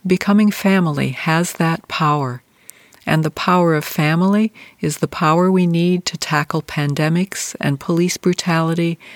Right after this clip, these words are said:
and habitat loss and climate change. It is the power of imagination and the power of love. We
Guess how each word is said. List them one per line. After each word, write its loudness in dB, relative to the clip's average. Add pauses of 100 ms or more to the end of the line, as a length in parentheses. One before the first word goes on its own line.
(180)
and 2
habitat 0
loss 0
and 0
climate -2
change. -4 (840)
It 0
is 0
the -2
power 2
of 0
imagination 0 (500)
and 0
the -2
power 0
of -4
love. 0 (920)
We 2